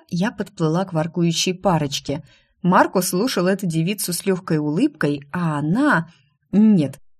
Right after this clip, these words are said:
я вот не поняла, почему это она руки распускает и кладет их на мускулистую и твердую грудь моей добычи. «Добрый день!» Демонстрируя зубы в любезной улыбке, остановилась я возле них.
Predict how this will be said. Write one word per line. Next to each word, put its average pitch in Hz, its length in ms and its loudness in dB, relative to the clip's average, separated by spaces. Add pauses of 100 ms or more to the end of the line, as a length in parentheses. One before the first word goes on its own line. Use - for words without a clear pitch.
(120)
я 165 340 0
вот 311 180 -2
не 285 140 4
поняла, 277 460 0
почему 277 440 -2
это 196 300 2
она 214 200 0
руки 233 300 0
распускает 151 800 -4 (240)
и 185 80 0
кладет 190 420 2
их 190 80 -4
на 208 100 2
мускулистую 196 760 -2
и 165 80 -4
твердую 160 480 0
грудь 254 280 0
моей 165 320 0
добычи. 165 640 0 (1400)
«Добрый 349 600 4
день!» 160 800 2
Демонстрируя 165 840 2
зубы 196 320 0
в 165 60 2
любезной 170 480 2
улыбке, 165 680 0
остановилась 190 760 0
я 185 220 2
возле 170 340 -2
них. 165 380 0